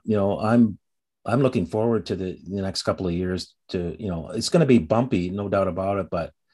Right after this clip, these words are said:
um, we are gonna come out, and we're gonna come out big time victorious, not, you know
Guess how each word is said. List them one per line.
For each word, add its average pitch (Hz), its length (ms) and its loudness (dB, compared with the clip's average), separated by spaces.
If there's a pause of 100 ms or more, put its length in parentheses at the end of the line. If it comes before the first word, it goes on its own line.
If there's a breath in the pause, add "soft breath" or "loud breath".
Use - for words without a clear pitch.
(280)
um, - 420 -6
we 90 120 -2
are 95 160 0
gonna 98 180 0
come 87 200 -2
out, 92 240 -4 (140)
and 92 180 -6
we're 95 100 -6
gonna 95 120 -4
come 107 160 0
out 95 200 -4 (400)
big 107 240 4
time 95 280 -2
victorious, 85 640 -6
not, 92 300 -6 (1160)
you 95 60 -4
know 78 260 -8